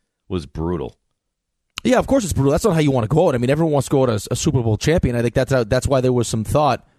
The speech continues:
Speaker 2: that, you know, it, it didn't look great, but, uh, I mean, for a bunch of different reasons, his offensive line was a mess and everything else. Didn't look like he, for some reason, had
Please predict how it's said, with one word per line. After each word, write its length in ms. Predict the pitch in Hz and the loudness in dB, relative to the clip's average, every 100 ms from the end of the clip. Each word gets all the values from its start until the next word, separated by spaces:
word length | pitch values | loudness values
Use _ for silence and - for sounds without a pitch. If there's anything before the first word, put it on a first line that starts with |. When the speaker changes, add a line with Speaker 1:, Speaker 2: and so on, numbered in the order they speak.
| _ _ _ _ | _ _ _ _
Speaker 2:
that, 400 | 131 135 123 - | 0 2 0 -4
you 80 | 117 | 0
know, 120 | 123 | 0
it, 120 | 113 - | 2 0
it 140 | 131 | 0
didn't 280 | 147 131 117 | -2 -2 0
look 220 | 135 131 | 0 0
great, 380 | 117 123 127 110 | 0 0 0 -2
but, 220 | 117 107 | -2 -2
uh, 140 | - 113 | -4 -2
I 80 | 120 | -2
mean, 160 | 117 | -2
for 140 | 104 117 | -2 -2
a 60 | |
bunch 200 | 104 131 | 0 -2
of 40 | 113 | -2
different 200 | 117 113 | -4 0
reasons, 300 | 120 113 107 | 0 -2 -4
his 140 | 101 | -2
offensive 440 | 117 117 123 117 104 | -2 0 -2 -2 -2
line 220 | 117 117 | -2 0
was 140 | 113 | 0
a 60 | 104 | -2
mess 360 | 104 117 117 - | -2 -2 -2 -2
and 100 | 113 | -2
everything 300 | 117 107 117 | -2 -2 0
else. 140 | 110 | -2
Didn't 140 | 131 | -2
look 100 | 123 | 0
like 140 | 123 107 | -2 -2
he, 200 | 117 104 | -4 -4
for 140 | 120 | -4
some 180 | - 135 | -2 0
reason, 220 | 123 110 | 0 -2
had 200 | 117 95 | -2 -4